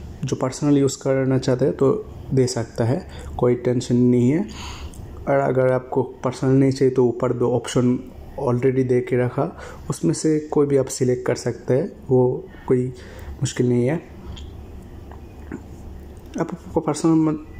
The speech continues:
personal num use कर सकते हैं या जो है वही click करके इधर आप password दे सकते हैं, कोई भी आठ number का password दे दो, आप ज़्यादा भी दे सकते हैं,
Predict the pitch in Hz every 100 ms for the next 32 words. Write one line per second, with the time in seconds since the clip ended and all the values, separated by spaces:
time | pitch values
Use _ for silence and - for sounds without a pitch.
0 | - - 143 - 147 147 143 156 143 131
1 | 127 127 - 123 - 131 123 123 120 117
2 | 120 113 120 117 117 123 123 127 - -
3 | - - - - - - - 123 127 -
4 | 127 - 127 123 120 - 123 127 135 127
5 | 120 127 135 131 135 127 123 127 135 120
6 | 117 - - 120 - 117 113 117 120 143
7 | 135 131 139 135 131 123 127 - 127 131
8 | 208